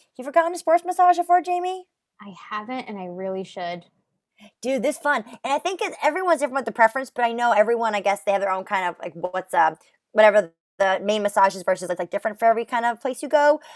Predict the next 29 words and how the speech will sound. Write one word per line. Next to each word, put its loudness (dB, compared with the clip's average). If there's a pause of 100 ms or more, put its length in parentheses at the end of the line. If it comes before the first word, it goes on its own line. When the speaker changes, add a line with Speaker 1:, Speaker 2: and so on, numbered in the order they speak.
(160)
Speaker 1:
But 6
the -8
sports -4
massage, 4
they -2
definitely, -2 (180)
they 0
always, 0
of -10
course, 0
ask, -2
you -10
know, -4
"What 0
is -6
it -6
you -10
need -8
to -8
work -2
on? 0
What 2
are -2
your -2
kind -6
of, -4
you -14
know, -4
your, -10